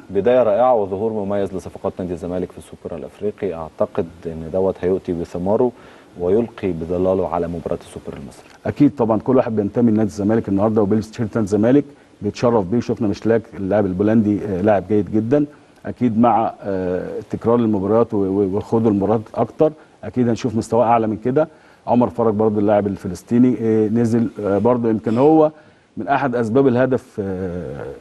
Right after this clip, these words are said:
Speaker 2: التعادل لما الكره جت في، في، في بعد ما لعبها لاعب الاهلي بكعبه
Speaker 1: صح.
Speaker 2: وراحت لعمر
Speaker 1: لعمر
Speaker 2: جابر
Speaker 1: جابر وصنع
Speaker 2: وعملها
Speaker 1: منها
Speaker 2: بعرض.
Speaker 1: ال-،
Speaker 2: آه،
Speaker 1: الهدف
Speaker 2: فطبعًا
Speaker 1: لناصر.
Speaker 2: ده اديته دفعه معنويه.
Speaker 1: مم.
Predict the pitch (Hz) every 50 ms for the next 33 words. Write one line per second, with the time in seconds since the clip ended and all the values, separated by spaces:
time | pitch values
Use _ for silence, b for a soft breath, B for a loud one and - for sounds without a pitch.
0 | - - - - - 101 95 104 123 131 117 117 110 107 104 101 92 - - 120
1 | 120 113 101 - - 107 113 117 113 - - 117 104 98 85 80 - - 80 -
2 | - - - 117 117 127 131 - - - - 85 90 98 95 101 104 101 95 98
3 | 107 104 104 90 - - B B B B B B B 104 101 104 104 98 98 -
4 | - 107 104 95 98 - 123 120 131 143 147 143 117 110 117 123 - 110 - 110
5 | 101 107 107 107 98 101 101 113 127 143 143 113 117 120 123 131 127 120 107 95
6 | 107 - 101 104 110 117 113 113 110 107 107 117 127 95 92 92 92 98 107 101
7 | 104 110 110 127 - 143 135 143 143 143 - 92 92 90 - - - 101 113 127
8 | 127 131 123 135 117 120 117 127 127 - 117 107 107 95 107 107 113 127 139 143
9 | 156 - - 95